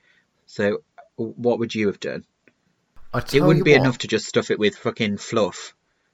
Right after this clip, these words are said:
Speaker 1: I'd need, I'd need something a bit more.
Speaker 2: That, that is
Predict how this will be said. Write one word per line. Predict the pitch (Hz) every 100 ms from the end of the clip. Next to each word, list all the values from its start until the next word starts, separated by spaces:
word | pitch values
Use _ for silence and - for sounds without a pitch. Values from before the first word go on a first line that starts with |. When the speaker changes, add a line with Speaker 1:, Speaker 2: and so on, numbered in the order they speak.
| _
Speaker 1:
I'd | 113 110
need, | 120 117 -
I'd | 110
need | 117 120 110
something | 117 107 104
a |
bit | 101 104
more. | 104 95 92 - _ _ _ _ _ _ _ _ _ _ _ _ _ _ _ _ - -
Speaker 2:
That, | 120 139 - -
that | 135 160 127
is | 127